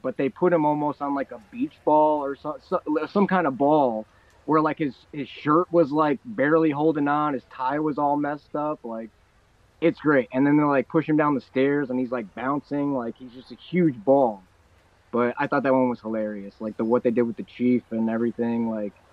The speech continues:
very funny bit, very funny episode of Action League. I like when they play around with the figures and they do different things. Like, you don't really see a lot of, like, Chief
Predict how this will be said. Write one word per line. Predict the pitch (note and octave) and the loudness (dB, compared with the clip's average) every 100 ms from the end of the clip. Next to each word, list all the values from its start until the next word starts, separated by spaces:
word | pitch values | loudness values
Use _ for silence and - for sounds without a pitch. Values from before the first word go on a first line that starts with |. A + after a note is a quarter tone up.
| _ _ _ _ | _ _ _ _
very | B2+ B2+ | 2 2
funny | - A#2+ A#2+ | 2 -2 -2
bit, | A2 A#2 A#2 - | -2 -4 -6 -6
very | A#2+ A#2+ | -4 -4
funny | A2+ A2+ A2+ | -4 -4 -6
episode | G#2+ - A2 A2 | -8 -10 -6 -6
of | G#2+ | -4
Action | A2 A2 A#2 A2+ A2+ | -4 -4 -4 -2 0
League. | A2+ G#2+ _ _ _ _ _ | -2 -4 _ _ _ _ _
I | C3 | 2
like | D3+ D#3 | 2 4
when | D#3+ | 4
they | C#3+ | 4
play | - C#3+ C#3 | 0 2 4
around | B2+ B2+ B2+ | 4 2 0
with | A2+ | -4
the | |
figures | - A#2+ A2+ A2+ | -6 -6 -4 -4
and | A2+ | -4
they | A2+ | -2
do | G#2+ A#2 | -2 -2
different | A#2 A#2+ A2+ G#2 - | -2 -4 -4 -6 -8
things. | A2+ G#2+ G2 - | -14 -14 -18 -18
Like, | G#2+ G#2+ G#2 _ _ _ _ _ _ _ _ | -8 -8 -8 _ _ _ _ _ _ _ _
you | - | 0
don't | C3+ C#3 | 4 4
really | C#3 | 4
see | B2+ C#3+ | 2 2
a | C3+ | 4
lot | B2+ A#2+ | 4 2
of, | A#2 | 0
like, | A#2 G#2+ | -2 -6
Chief | - - E3 | -8 -2 -2